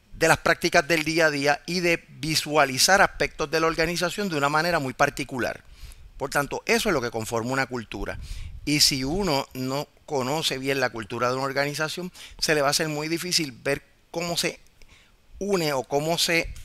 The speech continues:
u-, eh, intercala una estrategia de trabajo en equipo dentro de una cultura organizacional particular. Aquí se requiere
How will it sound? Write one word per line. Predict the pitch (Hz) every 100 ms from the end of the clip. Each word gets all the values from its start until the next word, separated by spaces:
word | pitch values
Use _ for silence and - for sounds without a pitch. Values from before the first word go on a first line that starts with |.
| - - - -
u-, | 208 -
eh, | 175 139 123 113 95 - - - - _ _ _ - - - - - - - - - -
intercala | 175 - 143 135 - 202 175
una | 135 135
estrategia | - 151 165 180 160
de | 139
trabajo | 120 107 113 127
en |
equipo | 147 220 190 165
dentro | 131 127 -
de | 117
una | 120
cultura | 123 143 - 147
organizacional | 143 135 143 147 143 143 160
particular. | 143 120 113 - 90 101 - - - - - - - - - - - -
Aquí | 160 127
se | 214
requiere | 202 190 208 214 190